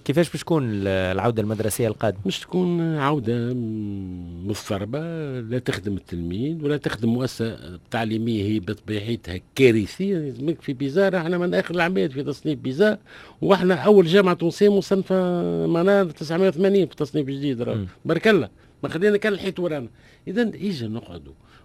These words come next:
Speaker 2: وفي الآخر ما طيب، في اللطيف أنا، آه، الوزير،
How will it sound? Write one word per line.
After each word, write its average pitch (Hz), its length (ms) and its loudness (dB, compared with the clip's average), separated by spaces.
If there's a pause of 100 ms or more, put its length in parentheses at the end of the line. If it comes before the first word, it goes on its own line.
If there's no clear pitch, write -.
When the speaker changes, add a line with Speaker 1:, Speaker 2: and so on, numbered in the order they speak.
Speaker 2:
وفي 170 520 2
الآخر 151 420 -4
ما 113 120 -6
طيب، 113 280 -10
في - 120 -20
اللطيف 101 600 -12
أنا، 101 300 -10 (360)
آه، - 460 -16
الوزير، 95 640 -4